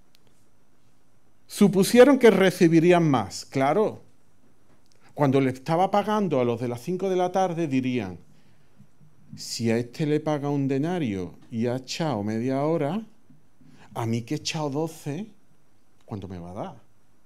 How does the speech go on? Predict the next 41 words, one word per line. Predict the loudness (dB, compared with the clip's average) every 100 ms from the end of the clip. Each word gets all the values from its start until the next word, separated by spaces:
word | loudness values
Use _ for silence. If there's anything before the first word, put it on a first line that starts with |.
| -20 -20 -20 -20 -20 -20 -14
¿Me | -12
dará | -12 -10 -8 -8
diez? | -10 -8 -6 -6 -8
¿Me | -10
dará | -10 -10 -8
doce? | -8 -10 -10 -8
¿Me | -8
dará | -8 -8 -6
ocho?". | -6 -8 -10 -10 -12 -20 -20 -18
Pero | -14 -12
claro, | -8 -6 -4
evidentemente, | -4 -6 -10 -10 -10 -8 -10
si | -12
a |
este | -10 -8
le | -8
ha |
pagado | -6 -6 -6
de |
más, | -6 -6 -8 -16 -20 -12
a | -6
mí | -6 -4
también, | -4 -2 -2 -2 -2
¿no? | -4 -8 -14 -20 -20 -20 -20 -20 -20 -20 -20 -20 -20 -20 -20 -20 -18 -4
Y | -2
va | 0 -2
pagando | -4 -4 -4 -4
el | -4
denario, | -4 -4 -4 -6 -8 -14 -20 -20 -20 -20 -20 -20 -20 -20
y | -10
claro, | -4 -4
llega | -2 -4
un |
momento | -4 -6 -6
que | -6 -6
le | -4
da | -6 -8
ahí | -12 -12
también | -10 -8 -8 -8
el | -8
denario. | -6 -6 -6 -8